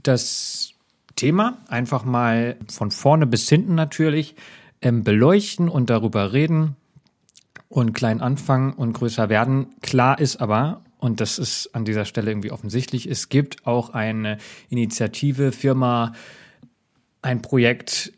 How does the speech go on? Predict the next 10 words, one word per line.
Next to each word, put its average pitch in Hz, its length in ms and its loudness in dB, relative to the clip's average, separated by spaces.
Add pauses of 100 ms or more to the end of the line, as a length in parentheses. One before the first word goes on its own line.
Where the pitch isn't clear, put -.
(180)
Sicherheitsassistent 120 1800 0
Punkt 117 300 -2
info. 139 600 2 (1000)
Da 120 160 0
ist 120 360 -4
zum 117 120 0
Beispiel 127 360 2
der 113 160 2
Adrian 110 300 0
Ritter, 135 460 2